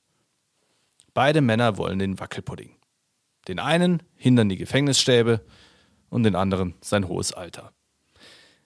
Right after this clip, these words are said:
Es ist eine, zugegeben, schlechte Metapher auf das, was uns in diesem Jahr im Land der unbegrenzten Möglichkeiten blühen könnte. Der ehemalige Präsident Donald Trump, der sich gerade vor mehr als nur einem Gericht verantworten muss, tritt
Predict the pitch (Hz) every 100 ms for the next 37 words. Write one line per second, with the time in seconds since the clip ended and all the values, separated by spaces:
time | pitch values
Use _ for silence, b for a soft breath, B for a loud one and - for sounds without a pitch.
0 | _ - 131 160 - - 127 143 147 127
1 | - _ _ - - 151 120 113 113 101
2 | - - - 113 - 95 90 - 113 -
3 | 98 - 127 120 117 113 120 104 101 110
4 | 104 98 101 98 92 101 110 127 143 135
5 | 110 117 - 120 107 110 110 - 107 107
6 | 113 104 104 98 90 110 - - - B
7 | B B B _ 127 196 180 151 156 143
8 | 135 127 113 110 101 123 120 107 - -
9 | - 110 90 - 107 95 95 104 110 127
10 | 120 113 110 110 107 113 - 110 117 104
11 | 101 - - 92 131 120 117 - 117 113
12 | - B B B B _ - 156 175